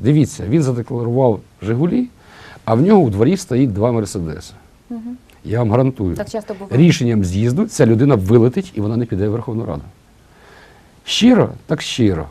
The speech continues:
Speaker 1: Прозоро, так прозоро. Чітко на з'їзді я сказав, громадянську позицію не фінансує жоден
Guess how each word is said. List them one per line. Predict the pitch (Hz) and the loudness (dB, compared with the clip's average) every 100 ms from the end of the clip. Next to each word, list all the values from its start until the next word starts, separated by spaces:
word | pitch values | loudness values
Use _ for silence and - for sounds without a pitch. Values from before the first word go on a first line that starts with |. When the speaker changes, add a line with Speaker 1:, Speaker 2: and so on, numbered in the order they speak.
| - | 0
Speaker 1:
Прозоро, | 123 120 214 220 113 - - | 4 6 6 4 2 -4 -8
так | 117 | -8
прозоро. | - 147 120 101 76 73 - _ _ _ _ - _ - _ _ - _ - | 2 2 2 0 -2 -8 -16 _ _ _ _ -20 _ -20 _ _ -20 _ 2
Чітко | 190 196 214 | 2 4 4
на | 208 | 4
з'їзді | 120 131 127 131 | 4 2 4 2
я | 147 | 0
сказав, | 147 156 127 90 69 - - _ - - - | 0 -2 -2 -4 -6 -14 -20 _ -20 -20 -10
громадянську | - 117 117 160 180 208 | 0 4 6 4 4 0
позицію | 196 135 107 90 - 73 - _ 104 | 2 2 0 -2 -8 -16 -18 _ -2
не | 113 | -2
фінансує | 131 127 127 202 190 | 0 -2 -2 0 0
жоден | 92 82 123 143 185 | 0 0 2 2 0